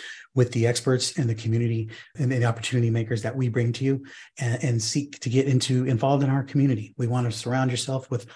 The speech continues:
other people who are, are seeking the mountaintop and just need more encouragement, support, accountability, uh, and, uh, and reframes in order to make it happen, and just need some help getting up the path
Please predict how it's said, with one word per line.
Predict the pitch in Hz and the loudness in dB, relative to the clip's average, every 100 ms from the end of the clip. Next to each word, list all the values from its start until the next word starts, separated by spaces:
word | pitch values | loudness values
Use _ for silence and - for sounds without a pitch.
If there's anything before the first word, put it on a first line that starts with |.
| _ - | _ 2
other | 151 | 2
people | 120 156 - 101 - - - | 4 2 0 -6 -12 -20 0
who | 123 | 2
are, | 113 107 | 2 -2
are | - | -6
seeking | - - 131 131 | -2 0 2 2
the | 127 | 4
mountaintop | 117 117 117 110 110 - - - | 2 0 -2 -2 -6 -10 -20 -2
and | 123 | 2
just | 110 117 | 2 2
need | 117 104 | 2 2
more | 113 113 110 - _ | 2 2 0 -4 _
encouragement, | 113 127 120 131 135 - | 0 2 4 4 0 -2
support, | - - 131 127 - - | -6 2 2 2 -8 -16
accountability, | 113 131 131 123 120 123 127 131 - - - - | -4 2 4 4 4 4 2 0 -6 -18 -18 -4
uh, | 117 113 113 | 0 0 2
and, | 127 117 113 110 - _ _ | 4 4 2 0 -16 _ _
uh, | 123 113 | -6 0
and | 123 107 | 2 6
reframes | 139 - 113 117 117 | 6 4 0 -4 -4
in | 151 127 | 0 0
order | 117 | 2
to | 113 | 0
make | 113 113 | 0 0
it | 104 | -2
happen, | 107 107 110 | -2 -4 -4
and | 123 | -4
just | 110 110 | -6 -4
need | 120 113 | -2 0
some | 120 | 0
help | 131 127 | -2 0
getting | 135 131 | 0 2
up | 135 | 0
the | 123 | -2
path | 143 135 | -2 -2